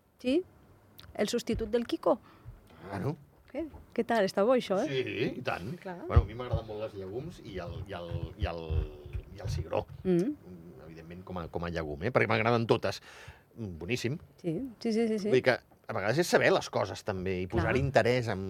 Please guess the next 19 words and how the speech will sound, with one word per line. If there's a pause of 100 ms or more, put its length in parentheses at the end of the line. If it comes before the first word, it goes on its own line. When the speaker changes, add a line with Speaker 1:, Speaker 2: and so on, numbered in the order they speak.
Speaker 2:
en (560)
voler
aprendre, (360)
o
allò
que
t'estan
explicant. (240)
Speaker 1:
Mm,
exacte.
Speaker 2:
Insisteixo,
clar, (100)
creure
tot
el
que
et
diuen... (1200)
Ostres.